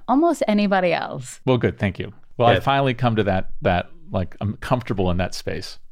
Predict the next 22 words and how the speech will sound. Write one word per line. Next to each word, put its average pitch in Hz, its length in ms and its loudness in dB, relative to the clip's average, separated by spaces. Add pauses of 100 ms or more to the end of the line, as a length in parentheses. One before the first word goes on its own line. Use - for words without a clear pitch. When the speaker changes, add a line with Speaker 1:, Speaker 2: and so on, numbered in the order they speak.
Speaker 1:
I, 190 560 0
I 185 260 0
think 208 180 -2
as 202 160 0
a, 170 440 4
a 170 80 0
marketer 156 420 0
and 151 80 0
as 151 140 -6
a - 20 0
marketing 151 460 0
leader, 151 260 -2
it's 156 160 -6
important 165 580 -2
to 180 100 -2
know 151 400 0 (100)
who - 260 0
you 214 220 4
are, 160 340 2
what 165 200 0
your 175 180 2
experience, 160 960 -2